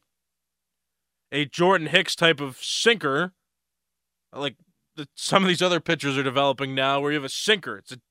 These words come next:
dipping pitch at ninety-eight miles an hour, or sliders that are in the mid nineties now that some of these pitchers are throwing. So, like, when you think about that, I don't think that umpires are necessarily bad.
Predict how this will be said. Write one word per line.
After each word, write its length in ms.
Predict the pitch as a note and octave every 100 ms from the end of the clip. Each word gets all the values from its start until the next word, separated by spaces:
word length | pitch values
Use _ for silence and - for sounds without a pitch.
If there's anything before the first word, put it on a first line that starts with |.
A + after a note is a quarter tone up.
| -
dipping 340 | G3 F3 D3 -
pitch 560 | F#3 D#3 - - - - _ _ _ _ _ _ _ _ A#2+
at 80 |
ninety-eight 320 | C#3+ G3+ F#3 F3
miles 300 | F3 D#3+ C#3
an 80 |
hour, 340 | E3 D#3 A2+ F#2+
or 160 | E3+ E3+
sliders 720 | - F3 G#3 G#3 D#3 A2+ -
that 120 | C#3
are 140 | D3 D3+
in 80 |
the 80 | C#3+
mid 180 | F3 D#3+
nineties 400 | C#3+ A#2+ G#2 G2+
now 220 | A2+ - _ _ _ _
that 120 | D3 D3+
some 120 | D#3+
of 40 |
these 120 | D3
pitchers 320 | - D3 B2+ B2
are 80 |
throwing. 360 | A#2 C3 G#2+ -
So, 180 | - E3
like, 360 | D#3 D3+ C3 - _ _ _ _ _ _ _ _ _ _ _ _ _ _ _ _ _ _ -
when 100 | A#3
you 80 | A#3+
think 160 | D4+
about 240 | C#4 A#3+ E3+
that, 220 | G3 F#3+
I 100 | F#3+
don't 160 | B3 A#3
think 140 | A3+ E3+
that 100 | F3+
umpires 500 | F3+ G3+ G3 E3 C#3+
are 60 |
necessarily 500 | F#3 E3+ - F3+ D3
bad. 640 | A2 B2 D#3+ G3 C3+ C#3